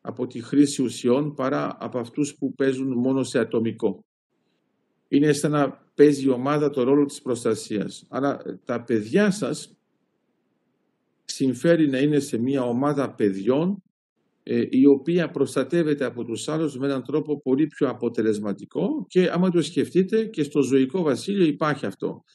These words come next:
Δεν υπάρχει κανένα ζώο που θεωρεί ότι είναι αίτητο.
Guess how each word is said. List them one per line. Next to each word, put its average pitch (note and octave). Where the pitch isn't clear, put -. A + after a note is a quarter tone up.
Δεν F3+
υπάρχει F3+
κανένα D3
ζώο B2
που B2+
θεωρεί B2
ότι A#2+
είναι A#2
αίτητο. A2+